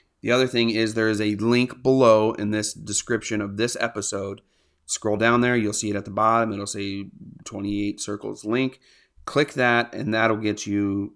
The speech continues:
that hundred ninety-nine dollars off the setup fee as well. And if you wanna just check stuff out before you call or click the link or do whatever, go to twenty-eight circles dot net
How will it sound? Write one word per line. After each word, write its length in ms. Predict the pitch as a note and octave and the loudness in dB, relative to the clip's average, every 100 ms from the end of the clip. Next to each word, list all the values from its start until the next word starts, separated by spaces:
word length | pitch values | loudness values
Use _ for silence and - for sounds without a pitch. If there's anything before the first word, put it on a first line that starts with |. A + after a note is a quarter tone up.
| - | -8
that 200 | G2+ G#2 | -8 -4
hundred 280 | G#2 G2+ | -4 -4
ninety-nine 480 | F#2+ G2 F#2+ F#2+ F#2+ | -4 -4 -6 -8 -8
dollars 380 | G2 F#2+ F#2 F#2+ | -8 -8 -8 -8
off 220 | - G2 | -10 -12
the 80 | G2+ | -12
setup 360 | - G2 G2 - | -12 -12 -14 -14
fee 320 | G2 G2 - | -10 -10 -12
as 200 | - F#2+ | -14 -12
well. 420 | F#2+ G#2+ A2+ A2+ - - - _ _ | -2 4 4 2 -6 -20 -20 _ _
And 300 | - G#2 G2+ | -4 -2 -2
if 160 | G2+ G2+ | -4 -6
you 280 | G#2+ A2 G#2+ | -4 -4 0
wanna 220 | A2+ A2+ | 0 0
just 220 | A2 A2 | -2 -6
check 220 | - A2+ | -4 -4
stuff 320 | - - A2 A2+ | -4 -2 0 2
out 240 | B2 C#3 | 2 2
before 320 | G#2+ - G#2+ | -4 -4 -2
you 160 | G#2 G#2 | -2 -4
call 380 | - G#2+ G#2+ B2+ | -2 0 2 0
or 200 | G#2 G2+ | -4 -6
click 240 | A#2 G#2 | -8 -10
the 80 | G#2+ | -6
link 260 | G#2 G#2+ | -4 -4
or 60 | A2 | -4
do 120 | G#2 | -4
whatever, 380 | G#2 G#2+ C3+ C#3+ _ _ _ | -2 -2 -2 -6 _ _ _
go 140 | - | -6
to 80 | G2+ | -4
twenty-eight 500 | G2+ A2+ A2 A2 A2 | -4 -4 0 0 -2
circles 400 | - G#2 G#2+ G2+ | -4 -6 -8 -10
dot 320 | G#2 G2 - | -8 -8 -6
net 400 | G2 G2+ D3 F3 | -4 -2 -2 -4